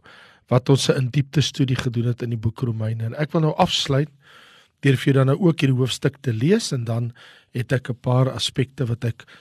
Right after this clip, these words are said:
baie graag onder jou aandag wil bring.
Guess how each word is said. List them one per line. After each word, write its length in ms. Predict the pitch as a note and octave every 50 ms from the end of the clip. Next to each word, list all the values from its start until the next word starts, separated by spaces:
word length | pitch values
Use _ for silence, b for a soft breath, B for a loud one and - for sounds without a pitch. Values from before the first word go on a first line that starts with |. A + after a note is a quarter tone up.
| b b b b b
baie 460 | - B2 B2+ C#3 D3 D#3 D#3 D3 C#3
graag 380 | - - - - B2 A#2+ - -
onder 200 | C#3+ C3 B2 B2
jou 140 | A#2+ A2+ A2
aandag 360 | A#2+ A#2+ A2+ A#2 - - -
wil 120 | A#2 A2+
bring. 240 | G#2+ A2+ G#2+ G2